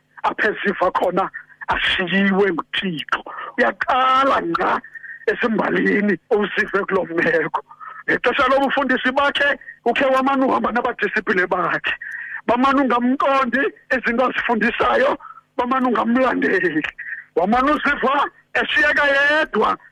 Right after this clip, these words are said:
kodwa ehamba nabo. Kodwa besithi xa ebalekela kuThixo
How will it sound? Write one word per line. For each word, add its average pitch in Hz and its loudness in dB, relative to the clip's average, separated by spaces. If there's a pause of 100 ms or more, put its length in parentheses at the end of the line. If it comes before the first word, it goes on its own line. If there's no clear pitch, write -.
(100)
kodwa 277 0
ehamba 214 0
nabo. 202 0 (380)
Kodwa 269 0
besithi 285 -2 (120)
xa 320 0 (420)
ebalekela 302 2
kuThixo 427 -2